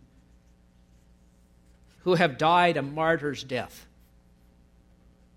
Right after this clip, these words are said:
and continue probably to do so on earth here today, who also shared Paul's convictions.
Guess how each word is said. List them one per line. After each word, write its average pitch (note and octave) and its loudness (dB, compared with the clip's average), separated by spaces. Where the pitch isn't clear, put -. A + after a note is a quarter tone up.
and E3 -2
continue G#3+ -2
probably F3 2
to D#3 -6
do D#3 -2
so C3 -4
on C#3+ 0
earth C3 0
here A#2+ -6
today, C3+ 0
who E3 0
also G#3 4
shared D#3 -2
Paul's E3 0
convictions. B2 -10